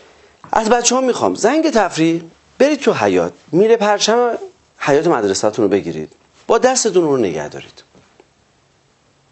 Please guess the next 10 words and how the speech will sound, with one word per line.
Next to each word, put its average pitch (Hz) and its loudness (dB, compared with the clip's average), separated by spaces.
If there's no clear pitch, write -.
خب، - -2
آیا 311 2
توی 226 2
دستتون 160 0
کششی 135 0
رو 92 0
احساس 87 -2
می‌کنید؟ 85 -8
قطعاً - -8
نه، 85 -6